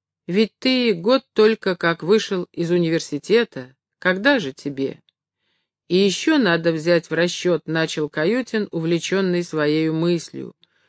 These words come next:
"что люди, пускающиеся у нас в такие отважные промыслы,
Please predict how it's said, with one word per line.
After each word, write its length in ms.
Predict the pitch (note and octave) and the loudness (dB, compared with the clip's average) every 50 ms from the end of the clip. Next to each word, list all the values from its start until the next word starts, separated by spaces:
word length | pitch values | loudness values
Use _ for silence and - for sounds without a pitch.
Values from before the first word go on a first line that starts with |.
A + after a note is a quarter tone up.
| _ | _
"что 260 | - - - - F3+ F3 | -18 -16 0 2 4 4
люди, 420 | F3+ G#3+ C4 C4+ A#3+ F#3 D3+ C#3+ | 6 6 4 4 2 2 -2 -4
пускающиеся 1120 | - - D#3+ D#3+ - - - G3 G#3+ A3+ G3+ F3 E3 E3 - - E3 D#3 D3+ D3+ - E3 | -4 -4 -6 -8 -8 -2 2 2 4 6 6 4 2 0 -2 -2 -2 -2 -4 -4 -4 -4
у 60 | D#3+ E3 | -2 0
нас 300 | E3+ F#3 G#3+ G#3+ F3 - | 2 2 2 2 0 -2
в 180 | - - _ | -8 -18 _
такие 440 | - D3+ D3+ D3 - F#3+ G3+ F#3 E3 | -2 -2 -2 0 0 2 2 2 2
отважные 600 | D#3+ - - D3 F3 G3 G3 E3+ E3 D#3+ D3+ D3+ | 0 -2 -2 2 2 2 2 2 0 -2 -2 -2
промыслы, 800 | C#3+ - D3 F3 A3+ C4 C4 G#3 D#3 C#3 - - - - - | -4 -2 0 2 2 2 2 0 -2 -6 -8 -14 -14 -16 -16